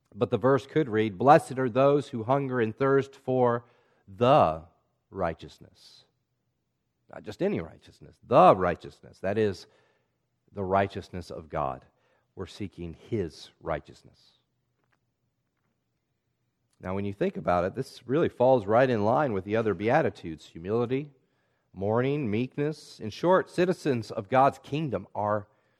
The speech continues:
selfless, completely selfless. We're not consumed with self. We're not self-absorbed. We're not proud. We're like John the Baptist, who said of Christ,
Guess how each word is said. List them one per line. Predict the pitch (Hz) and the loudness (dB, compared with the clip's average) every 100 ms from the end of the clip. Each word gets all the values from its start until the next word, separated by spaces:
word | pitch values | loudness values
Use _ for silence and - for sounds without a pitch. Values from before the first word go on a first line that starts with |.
| _ _ | _ _
selfless, | - 180 226 - - - - - | -2 0 0 -4 -18 -18 -20 -20
completely | - 104 - 233 - 139 | -14 -12 -8 -8 -4 -4
selfless. | - - 220 202 98 85 | -2 0 0 0 -4 -6
We're | 123 | -2
not | 165 214 - | 0 -2 -2
consumed | 165 - 151 139 143 | -6 -6 -4 -4 -2
with | 110 - | -4 -6
self. | - 98 135 190 - _ _ | -2 2 2 0 -8 _ _
We're | 101 | -4
not | 120 202 - | 0 0 0
self-absorbed. | - 123 127 185 131 139 131 143 139 | 4 8 8 6 0 2 6 6 4
We're | 120 | 2
not | 135 185 - - | 4 4 2 -4
proud. | - 156 120 110 120 175 190 - - _ - | 2 8 8 10 8 6 0 -16 -20 _ 2
We're | 185 | 4
like | 175 - | 4 4
John | 165 165 | 4 4
the | 156 | 4
Baptist, | 151 175 - - - _ _ _ _ _ _ _ _ _ _ _ _ - | 4 4 0 -16 -20 _ _ _ _ _ _ _ _ _ _ _ _ -6
who | |
said | 135 165 151 | 0 2 2
of | 110 | 2
Christ, | - 170 143 113 - | 4 6 6 2 -8